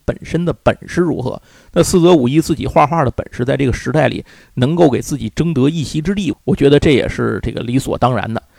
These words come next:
后来他的成就也充分地说明了这一点。一九八五年，四则开始连载《黑骑士》，就是八四年的时候，《哥普拉》连载结束了，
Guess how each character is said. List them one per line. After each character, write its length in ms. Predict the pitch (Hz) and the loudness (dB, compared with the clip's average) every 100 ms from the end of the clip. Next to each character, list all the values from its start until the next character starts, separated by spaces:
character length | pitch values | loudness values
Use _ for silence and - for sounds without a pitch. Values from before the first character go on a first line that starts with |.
| _ _ | _ _
后 200 | - 220 | 2 4
来 140 | 170 135 | 6 4
他 140 | 147 | 4
的 80 | 151 | 2
成 260 | - 131 156 | 0 -2 0
就 220 | 180 - | 0 0
也 80 | - | -8
充 280 | - 160 | -4 -2
分 160 | 180 160 | -2 -4
地 80 | - | -6
说 240 | - 190 | -2 -2
明 220 | 165 113 | 0 -2
了 100 | 156 | -2
这 120 | 143 107 | -4 -6
一 80 | |
点。 180 | - - _ _ _ _ _ | -10 -20 _ _ _ _ _
一 160 | 233 233 | 6 8
九 100 | 170 | 8
八 160 | 208 | 8
五 140 | 175 110 | 6 4
年， 240 | 113 151 _ _ _ - | 0 0 _ _ _ -20
四 260 | - - 180 | -6 -2 4
则 220 | 165 185 | 6 6
开 240 | - 202 | 6 4
始 240 | - 127 110 | 2 0 2
连 260 | 113 151 | 2 2
载 200 | 151 - - | 0 -2 -2
《黑 120 | 190 | 0
骑 120 | 165 | 2
士》， 160 | 170 - | 0 0
就 100 | 156 | 0
是 60 | 151 | 4
八 180 | 196 | 4
四 160 | 202 214 | 4 0
年 180 | 143 117 | 0 0
的 120 | 117 | 0
时 100 | 117 | 0
候， 240 | 113 113 110 | 0 -2 -2
《哥 120 | - | -2
普 100 | 127 | 2
拉》 140 | 135 | 2
连 160 | 143 131 | 2 0
载 100 | 120 | -2
结 140 | - | -2
束 180 | 107 156 | -4 -2
了， 120 | 120 | -4